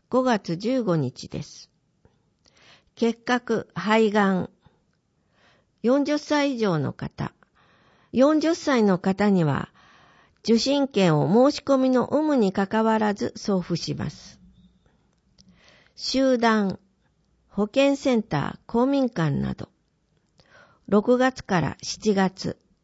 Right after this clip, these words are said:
毎年、胸部X線撮影、無料。必要。大腸がん、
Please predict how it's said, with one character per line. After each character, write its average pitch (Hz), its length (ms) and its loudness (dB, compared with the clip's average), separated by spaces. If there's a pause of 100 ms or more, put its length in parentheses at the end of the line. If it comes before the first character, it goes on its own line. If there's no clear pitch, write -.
(1000)
毎 226 340 4
年、 190 420 2 (1160)
胸 294 260 4
部 185 320 0
X 190 360 -2
線 233 400 2
撮 - 360 -4
影、 - 220 -8 (800)
無 180 240 6
料。 190 500 4 (1300)
必 - 380 -4
要。 185 540 2 (1800)
大 247 240 6
腸 247 300 2
が 147 140 -2
ん、 - 180 -10